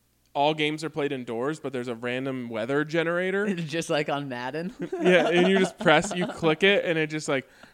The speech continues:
Speaker 1: cycles through. And it, like, lands on, on Blizzard, and, like, all the players are like, "Ugh."
Speaker 2: <laughs> Now, what is this, twenty-four hours before a game or five minutes before kickoff?
Speaker 1: Um, you probably gotta give them time to, uh, prepare
Speaker 2: And
Speaker 1: for
Speaker 2: fans.
Speaker 1: Yeah, yeah,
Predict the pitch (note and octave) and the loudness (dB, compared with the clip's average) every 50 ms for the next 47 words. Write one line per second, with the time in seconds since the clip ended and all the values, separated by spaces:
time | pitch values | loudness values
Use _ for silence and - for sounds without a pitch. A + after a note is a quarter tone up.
0 | _ _ - - - F#3 E3 D#3 D#3 E3+ E3 D#3+ - - D3+ D3 D3+ D#3+ F3+ F#3 | _ _ -10 0 4 4 4 6 6 4 2 2 0 0 2 2 4 4 2 2
1 | - _ _ _ _ _ _ - D#3+ C#3+ C#3 C3+ C3 B2 B2+ B2+ C3 C#3+ D3+ D3 | -2 _ _ _ _ _ _ -6 -4 -2 -2 -2 -2 -2 -4 -4 0 0 2 2
2 | D3+ D3+ D3+ D3+ C#3 C3+ C3 C3 - - - D3 D3 C#3+ C3+ - C#3+ C#3+ C#3+ C#3 | 2 2 2 0 0 0 -2 -6 -10 -6 0 0 0 0 0 -2 0 2 2 2
3 | C3 B2+ A#2 A#2 B2+ C3+ C#3 C3 C3 B2 - - D3+ C#3+ C3+ C3 - C#3+ C3 C3 | 0 -2 -2 -2 -4 -4 -2 -2 -2 -2 -4 -2 0 0 0 0 -2 -4 -6 -6
4 | B2 B2 A#2+ A#2 - - F3+ F3 F3 E3+ E3 E3+ E3+ D#3 D#3 F3+ E3 D#3 D#3+ D#3 | -6 -10 -14 -14 -8 -4 -4 -2 -2 -2 -4 -4 -4 -2 -2 -2 -2 -2 -6 -4
5 | E3+ F3+ F3 - - - - - - - D#3+ - - - - - _ - - D3 | -4 -2 -2 -4 -6 -10 -18 -20 -16 -16 -16 -16 -16 -20 -20 -20 _ -10 -6 -4
6 | C#3+ C#3 D3+ D3+ D3+ B2 A#2+ A2 - - - C#3+ D3 D#3 D#3 - D3+ C3 C3 C#3+ | -4 -2 -2 -4 -4 -4 -6 -10 -10 -8 -8 -6 -6 -6 -4 -2 0 2 2 2
7 | D#3+ D#3+ D#3+ F3+ - - G3 G3+ G3 F3+ G3 G3+ F#3 C#3 - - - C3 B2 B2+ | 2 0 -2 -6 -4 -2 -2 -2 -2 -2 -2 -4 -4 -6 -8 -4 -2 -2 0 0
8 | B2+ A#2+ A#2+ A2+ A2 G#2+ - - A2+ - - G#2+ G#2 _ - G2+ - - - - | -2 -4 -6 -8 -8 -10 -10 -12 -14 -10 -10 -10 -10 _ -12 -14 -12 -12 -14 -14
9 | A2+ _ _ _ _ _ _ _ _ _ _ _ _ _ _ _ _ - D#3+ F3+ | -14 _ _ _ _ _ _ _ _ _ _ _ _ _ _ _ _ -4 -2 -2
10 | F#3 F#3 F#3 F#3+ F#3+ - - _ _ _ _ - F#3 - - A3 A3 A#3 B3 A#3+ | 0 0 -2 -2 -4 -8 -14 _ _ _ _ -18 -16 -8 -4 -2 0 0 0 0
11 | A#3+ A3+ F#3+ E3 E3 D#3+ D#3+ D#3+ D3 - D3 B2+ B2 C3 C#3+ D3 D3+ C3 B2 A#2+ | 0 -2 -2 -2 -4 -6 -6 -6 -8 -8 -8 -8 -6 -8 -8 -8 -6 -6 -6 -6
12 | A#2 A2+ A2 A2+ - - - A2+ A#2+ G#2+ G2+ F#2+ - - B2 _ - - A#2 A2 | -8 -10 -10 -12 -14 -12 -8 -6 -6 -6 -6 -6 -10 -14 -16 _ -12 -8 -8 -6
13 | G2 F2+ G2 G2 A#2+ A#2 A2+ - A#2+ A2+ A2+ A2+ A2 G#2+ G#2+ G2 - F#2 G#2+ F#2+ | -6 -6 -6 -6 -8 -8 -8 -6 -4 -4 -2 -2 -4 -4 -6 -8 -8 -10 -10 -10
14 | D#2+ D#2+ - - C3+ C3 A2 G2 | -10 -12 -10 -8 -6 -6 -6 -6